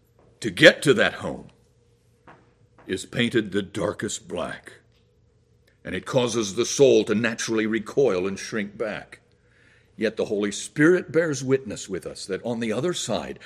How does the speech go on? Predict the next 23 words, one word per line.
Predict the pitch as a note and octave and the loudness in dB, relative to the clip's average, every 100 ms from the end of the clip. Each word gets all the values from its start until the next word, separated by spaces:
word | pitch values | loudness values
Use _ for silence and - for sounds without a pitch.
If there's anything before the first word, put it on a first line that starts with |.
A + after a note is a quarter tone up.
| - | -10
of | - A2 | -6 -2
that | G#2+ - - | -2 -4 -8
black | A#2 A#2 A2 | -4 -4 -4
and | G#2+ G2+ | -4 -6
fearsome | - B2+ A2+ - G#2+ F2 | -2 -2 -2 -2 -4 -2
door | G2 D#2+ B1+ A#1+ _ - _ | -4 -4 -8 -12 _ -20 _
is | - - | -10 -10
the | - | -10
brightest | - - - B2 G#2 - - _ _ _ | -14 -14 -10 -10 -8 -10 -12 _ _ _
light | G2 A2+ A2 - _ _ _ _ | -8 -6 -6 -10 _ _ _ _
of | - G#2 | -8 -6
glory. | - - C#2+ C#2+ - - _ _ _ _ _ _ _ _ _ _ _ - _ _ | -8 -8 -8 -8 -12 -16 _ _ _ _ _ _ _ _ _ _ _ -20 _ _
We | A#2+ | 2
must | C3+ - | 2 0
pass | - D#3 D3 - | 4 4 4 0
through | D#3+ C4+ | 6 6
that | B2 D2 | 6 -2
door. | - D#2 G2+ | -6 -2 0
There | B2 A#2+ | 4 4
is | A#2 | 2
no | A#2+ C#3 D3 D3 C#3+ | 2 6 6 4 4
other | C#3 B2 | 2 4
way, | A2+ A#2+ C#3 F#2 D3 | 4 8 8 8 4